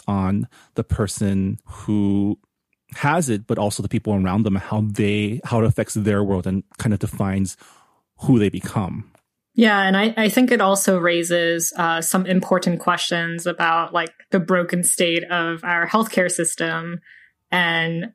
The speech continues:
Speaker 2: just how culture can affect our perspective on mental illness. Because, uh, um, as we've spoken on, uh, previous episodes, mental illness is still kind of a taboo in the Asian American community.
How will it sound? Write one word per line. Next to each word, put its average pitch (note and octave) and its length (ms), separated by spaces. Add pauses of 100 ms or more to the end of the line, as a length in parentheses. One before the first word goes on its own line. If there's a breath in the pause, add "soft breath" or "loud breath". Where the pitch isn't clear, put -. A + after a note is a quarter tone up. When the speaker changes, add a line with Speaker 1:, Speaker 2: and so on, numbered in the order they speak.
Speaker 2:
just F#3+ 280
how F3 680
culture F#3+ 560
can E3+ 200
affect E3+ 400
our E3 100
perspective E3+ 680
on E3+ 180
mental E3 360
illness. E3 720
Because, E3 560
uh, E3 280 (680 soft breath)
um, E3+ 560 (520)
as G#3+ 440
we've G3 240
spoken G3 760
on, E3+ 600 (160)
uh, E3+ 160
previous F3 480
episodes, E3 760 (200)
mental G3 480
illness F#3 500
is F3 220
still E3+ 300
kind E3 300
of E3 160
a E3+ 60
taboo E3 600
in E3+ 140
the D#3+ 60
Asian D#3+ 340
American D#3 380
community. G3+ 640